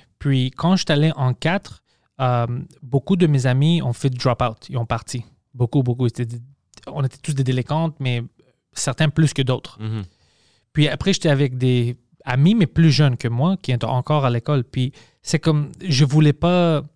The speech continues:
Speaker 1: je sais pas, je voulais pas faire ma mère triste en allant en prison, whatever, parce que j'ai vu des amis qui ont fait plein de choses, oh, quelqu'un me tue, ou je vais en prison. J'avais peur de ça, je, je, je voulais pas, c'est plus pour ma mère, je voulais pas la faire triste. Puis j'avais peur de devenir, je regardais des, des gens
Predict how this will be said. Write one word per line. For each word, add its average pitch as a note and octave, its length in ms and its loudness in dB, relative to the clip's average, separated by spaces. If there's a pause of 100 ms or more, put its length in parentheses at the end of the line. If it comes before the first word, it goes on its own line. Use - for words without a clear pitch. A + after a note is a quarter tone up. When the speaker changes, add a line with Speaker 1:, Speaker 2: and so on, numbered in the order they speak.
(400)
Speaker 1:
je - 80 -8
sais E3+ 80 2
pas, D#3+ 160 -2
je C#3+ 100 2
voulais D#3 200 4
pas G3+ 120 0
faire F3+ 240 0
ma C#3 100 4
mère C#3 220 4
triste - 460 -4 (160)
en C3 220 0
allant C3 340 0
en B2 60 -2
prison, C#3 520 0
whatever, C3+ 260 2
parce - 100 0
que D3 100 -2
j'ai C3 100 2
vu D3+ 100 2
des C#3+ 100 0
amis C#3 160 4
qui - 80 -2
ont A#2+ 80 0
fait B2 160 -4
plein B2+ 160 0
de A#2 60 0
choses, C#3 240 -2
oh, A#2+ 260 -2
quelqu'un C3 220 -4
me B2 100 -2
tue, - 260 -4
ou B2+ 120 0
je A#2 40 -4
vais B2 60 -4
en A#2 60 -2
prison. B2+ 160 -2 (260)
J'avais B2+ 180 0
peur F#3 200 0
de D#3 80 4
ça, D#3 340 2
je, B2+ 160 -2
je, B2 120 0 (200)
je B2 120 0
voulais A#2+ 120 0
pas, - 220 -6
c'est D3+ 200 2
plus D#3 380 -2
pour D#3 100 0
ma B2+ 100 4
mère, C#3 180 2
je A#2+ 60 0
voulais A#2+ 120 0
pas D#3 100 -4
la D3+ 120 2
faire C3 180 -8
triste. - 420 -6 (380)
Puis G3+ 380 2
j'avais C3+ 240 4
peur F#3 300 0
de D3 100 2
devenir, C3 560 0
je C3 100 -2
regardais B2+ 320 -2
des, C3 260 -2
des B2+ 160 -2
gens C3 300 0